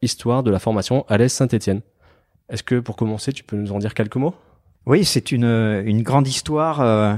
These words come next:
Speaker 2: dans la, dans la fabuleuse histoire de l'A S Saint-Étienne. Ça fait partie des, des piliers, euh, structurels, culturels de l'A S Saint-Étienne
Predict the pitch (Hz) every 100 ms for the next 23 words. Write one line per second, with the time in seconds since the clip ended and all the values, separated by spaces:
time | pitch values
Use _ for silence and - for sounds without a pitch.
0 | 107 - 104 113 107 107 104 95 95 87
1 | - _ _ _ - - 92 123 117 107
2 | 107 101 - 107 104 101 101 95 - 95
3 | - 90 139 175 92 - - - - -
4 | - 113 107 104 - 113 107 104 101 98
5 | 95 - 104 110 - 120 110 120 131 135
6 | 120 104 - - 123 - 127 123 180 185
7 | - - 127 - 131 113 139 - 139 110
8 | 107 104 - 101 104 - 131 151 247